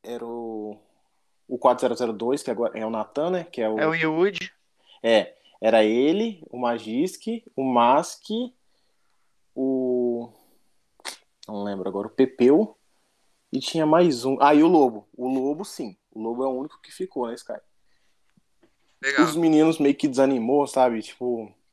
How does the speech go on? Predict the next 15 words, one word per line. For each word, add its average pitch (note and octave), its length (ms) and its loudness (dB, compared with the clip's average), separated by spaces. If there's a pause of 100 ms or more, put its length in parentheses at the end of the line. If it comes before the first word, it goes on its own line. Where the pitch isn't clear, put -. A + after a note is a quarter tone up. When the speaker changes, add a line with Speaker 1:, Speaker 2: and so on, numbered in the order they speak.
(480)
Speaker 1:
fica E3+ 240 0
chateado G3+ 560 0
o C#3 40 -2
resultado, B2 480 -4
né? A#2+ 160 -12 (280)
Todo C#3 200 0
mundo D3+ 200 -6
saiu, E3 420 -4
o C4+ 100 -8
único F3+ 260 -6
que F#3 60 -6
ficou - 240 -6
foi F#3 160 0
o G3 40 4
Lobo. B2+ 320 2